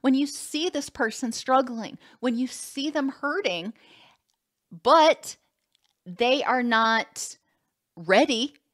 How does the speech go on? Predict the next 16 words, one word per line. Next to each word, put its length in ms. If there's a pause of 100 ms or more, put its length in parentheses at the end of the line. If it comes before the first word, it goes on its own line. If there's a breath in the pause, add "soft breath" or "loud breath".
they 180
are 80
not 220
yet 200
motivated 840 (380 soft breath)
to 720
engage 520
in 160
re-, 120 (420)
in 140
the 80
recovery 500
process. 720 (1200 loud breath)
So, 600
you 180
know, 180